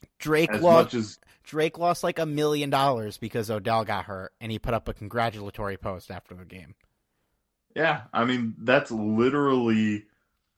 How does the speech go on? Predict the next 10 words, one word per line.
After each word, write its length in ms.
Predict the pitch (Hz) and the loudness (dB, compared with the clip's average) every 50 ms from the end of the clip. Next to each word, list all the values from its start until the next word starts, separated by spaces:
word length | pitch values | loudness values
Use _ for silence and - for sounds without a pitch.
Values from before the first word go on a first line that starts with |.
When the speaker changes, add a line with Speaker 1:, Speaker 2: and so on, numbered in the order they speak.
| _ _ _ _ _ _ | _ _ _ _ _ _
Speaker 2:
that's 340 | 113 120 123 117 - - - 107 | -4 -2 -2 -2 -4 -6 -8 -4
literally 500 | 117 123 123 131 123 120 117 117 113 107 | -4 -2 0 0 0 0 2 2 0 2
the 200 | 104 107 101 95 | 2 0 -2 -2
whole 360 | - 117 117 110 110 - _ _ _ _ _ _ _ | -2 -2 -2 -2 -2 -6 _ _ _ _ _ _ _
point 260 | - 127 131 131 95 | -6 -4 -4 -4 -2
in 100 | 104 95 | -4 -2
gambling. 500 | 90 95 104 117 110 95 90 90 87 87 | 0 0 2 2 2 0 0 -2 -2 -2
You're 160 | 92 95 95 95 | -4 -4 -4 -2
not 340 | 98 107 117 113 104 98 95 | 0 0 2 2 0 0 0
guaranteed, 800 | 104 110 110 107 98 92 85 - - 113 107 98 78 78 78 | 0 2 2 2 2 0 -4 -4 -4 -2 -2 -2 -4 -6 -8